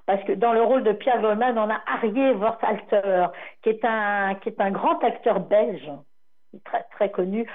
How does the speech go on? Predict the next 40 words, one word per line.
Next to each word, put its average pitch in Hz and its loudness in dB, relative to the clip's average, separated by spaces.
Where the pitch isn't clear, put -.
Nous, 240 2
on 254 6
le 233 0
connaît, 233 2
il 208 0
est - -8
très 214 -2
connu 196 -2
en 180 2
Belgique 175 -2
également, 160 -2
c'est - -10
un - -12
grand 190 -2
acteur. - -2
Et 185 -2
dans 233 4
le 220 4
rôle 233 2
de 202 4
Maître 233 0
Kiechman, 208 0
on 190 0
a 220 0
Arthur 254 -2
Harari, 214 -4
aussi, 175 -2
euh, 147 0
ah 170 2
oui, 185 4
un 170 -4
acteur 180 -2
français, 190 -2
il 196 -2
s'en 185 0
sort 208 0
vraiment 170 0
très, 190 -2
très - -4
bien. 175 -2